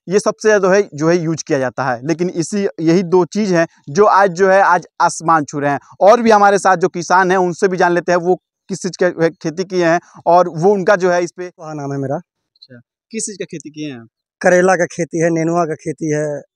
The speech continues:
Speaker 2: तरोई का खेती है, लोबिया का खेती है।
Speaker 1: अच्छा, ये जो बारिश हुआ है, इससे जो है,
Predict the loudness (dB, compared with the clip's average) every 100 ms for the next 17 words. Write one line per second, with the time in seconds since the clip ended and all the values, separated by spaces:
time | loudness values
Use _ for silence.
0 | _ _ 0 0 0 -4 -6 -10 -8 -4
1 | -4 -4 -8 -18 _ -4 0 0 2 0
2 | -2 -8 -8 -8 -6 -8 -12 _ _ _
3 | _ _ _ _ _ _ _ -14 -10 -10
4 | -4 -2 -2 -8 -6 -2 -2 -4 -14 -18
5 | _ _ _ -10 -8 -2 -2 0 2 2